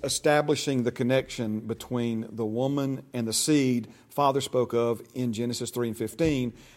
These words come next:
and now she is the woman and he is the seed hanging on the cross.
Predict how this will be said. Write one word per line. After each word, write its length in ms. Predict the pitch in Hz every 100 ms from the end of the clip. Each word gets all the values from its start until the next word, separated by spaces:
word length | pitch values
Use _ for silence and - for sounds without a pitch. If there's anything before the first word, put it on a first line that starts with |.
| _
and 180 | 117 113
now 360 | 123 127 120 113 -
she 240 | - - 147
is 320 | 156 160 156
the 100 | 139
woman 460 | 113 113 113 113 107 - -
and 160 | 117
he 200 | 117 123
is 200 | 143 135
the 60 | 131
seed 440 | - 117 110 104 - - _ -
hanging 500 | 139 131 107 101 98
on 260 | - 110 101
the 60 | 95
cross. 720 | - 104 95 - - -